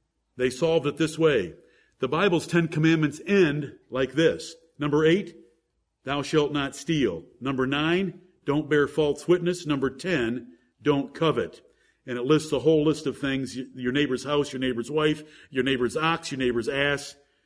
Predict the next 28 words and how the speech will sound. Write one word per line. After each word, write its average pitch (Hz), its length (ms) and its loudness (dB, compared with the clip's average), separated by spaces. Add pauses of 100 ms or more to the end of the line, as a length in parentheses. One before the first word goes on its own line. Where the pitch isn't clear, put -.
(380)
Okay, 120 480 2 (460)
so 135 220 -2
here's 160 280 4
what 135 120 4
the 151 60 2
Pope 170 320 4
came 156 200 2
up 156 160 2
with. 127 320 2
Number 139 260 4
eight, 185 260 4 (500)
"Don't 156 220 2
bear 160 180 4
false 160 380 0
witness," 143 440 0 (520)
'cause 120 160 -8
number 143 200 4
seven 156 480 0 (260)
was 123 160 -8
turned 151 260 2
into 127 160 -2
steal 160 400 0
because 123 360 -2
they 131 100 0
took 160 240 -4
out 175 220 2
number 139 200 -6
two. 180 440 -2